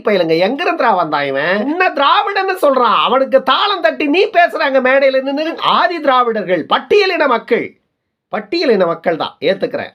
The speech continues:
ஆனா அவர்கள் ஆதி திராவிடர்கள் அல்ல, ஆதி தமிழ் கூட்டம். அவங்க தான்டா இந்த மண்ணுக்கே சொந்தக்காரன். ஆ-, ஆட்சி செய்யற அத்தனை பேரை வந்தேறி கூட்டமடா. இன்னைக்கு உன்னை துரத்துறதுக்கு அவன் வேலையை செய்யறான். ரெண்டாயிரத்து ஐந்நூறு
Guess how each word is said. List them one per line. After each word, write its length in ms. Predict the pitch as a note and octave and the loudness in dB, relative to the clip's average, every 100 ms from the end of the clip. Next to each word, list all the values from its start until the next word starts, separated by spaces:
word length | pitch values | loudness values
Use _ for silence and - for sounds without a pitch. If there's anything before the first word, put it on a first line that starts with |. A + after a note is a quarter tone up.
| A2+ | -4
ஆனா 140 | C#3+ C#3 | -2 -2
அவர்கள் 220 | B2 B2 B2 | -4 -2 0
ஆதி 180 | B3+ C#4 F#3+ | 0 -2 -2
திராவிடர்கள் 480 | F3+ A3+ G#3 E3+ D#3+ | 0 0 -2 -2 0
அல்ல, 120 | C#3 E3 C4+ | 0 0 0
ஆதி 160 | - F3+ A#3 | -2 -4 -2
தமிழ் 220 | C4+ F4+ - | -2 -2 -2
கூட்டம். 220 | - - _ - - - | -4 -10 _ -20 -14 -4
அவங்க 220 | F3 C4+ D#4 | -2 0 0
தான்டா 200 | E4 F#4 F4 | 0 2 0
இந்த 140 | D4+ C4+ | 0 0
மண்ணுக்கே 400 | D4 F4+ F4+ D#4 B3+ | 0 -2 0 0 2
சொந்தக்காரன். 640 | D4 E4+ D#4+ C#4 B3+ C4 C4 | 0 0 0 0 2 2 2
ஆ-, 180 | E4+ B3+ D#3 E3+ | 0 -2 -2 0
ஆட்சி 260 | E4 - G4 | 0 0 0
செய்யற 240 | D#4+ D#4+ C4+ | 2 2 0
அத்தனை 220 | C4+ F#4 F4 | 2 0 2
பேரை 180 | E4+ D#4+ C4+ | 2 2 0
வந்தேறி 420 | F#4 G4+ F#4+ F4+ A#3+ | 0 4 4 2 -2
கூட்டமடா. 480 | G4 F#4+ D#4 C4+ C4 F4+ F4+ D#4+ - C4+ | 0 0 0 0 0 0 -4 -8 -6 -2
இன்னைக்கு 300 | F#4+ G4 G4+ F4+ | 0 2 0 2
உன்னை 160 | F#4 D#4+ E4+ | 0 0 2
துரத்துறதுக்கு 600 | G4 A4+ G#4 G4+ G4+ F#4+ | 2 2 0 0 2 2
அவன் 180 | F4+ F4+ | 2 0
வேலையை 220 | G4+ G4+ - | 0 -2 0
செய்யறான். 340 | F4+ E4+ C4+ - G3 | 2 2 0 0 -2
ரெண்டாயிரத்து 580 | C#4 F#4 G4 F#4 F4+ F4+ | 0 2 2 0 0 0
ஐந்நூறு 260 | F4 E4 | 0 -2